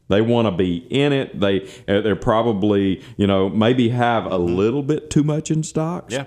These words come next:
Speaker 1: 'cause
Speaker 2: Mm-hmm.
Speaker 1: they're riding it.
Speaker 2: Sure.
Speaker 1: You would think that that would be the logic, right?
Speaker 2: Mm-hmm.
Speaker 1: Um, actually, um, Personal Capital asked people about their present positions, uh,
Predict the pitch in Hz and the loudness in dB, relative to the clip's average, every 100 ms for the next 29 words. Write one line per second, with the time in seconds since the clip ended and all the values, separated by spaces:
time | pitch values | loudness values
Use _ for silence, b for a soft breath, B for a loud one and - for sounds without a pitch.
0 | - - 101 98 95 107 104 123 143 135 | -6 -2 0 0 -6 -6 -2 -2 -2 -6
1 | - - 113 135 165 190 214 - _ - | -10 -4 -2 -2 -4 -4 -8 -12 _ -14
2 | 131 131 _ 110 139 185 - 156 208 - | -12 -12 _ 0 0 2 2 0 0 -4
3 | - 151 131 147 - 123 143 135 117 147 | -4 0 0 0 -2 0 0 0 0 -2
4 | 180 - - - 95 131 190 101 98 120 | -4 -8 -14 -6 -2 -2 -4 -8 -10 -12
5 | 135 _ _ _ _ - 98 98 92 92 | -16 _ _ _ _ -8 -4 -2 -2 -4
6 | - - 110 - - 113 101 110 135 B | -8 -4 -2 -2 -2 0 2 0 -4 B
7 | B B - 92 92 90 95 - 67 - | B B -4 -2 0 -2 -4 -8 -10 -2
8 | 147 180 117 - 151 151 - 80 - 104 | -2 0 -2 -2 -2 -2 -4 -4 -2 -2
9 | 127 127 - 110 92 - 80 76 85 82 | -2 -4 -4 -2 -2 0 0 0 0 -2
10 | 85 82 - 110 131 160 - - 127 113 | -2 -4 -2 -2 0 -4 -8 -6 -2 0
11 | 107 - 113 139 - b b b - 87 | 0 -2 -6 -6 -14 b b b -2 0
12 | 82 | 0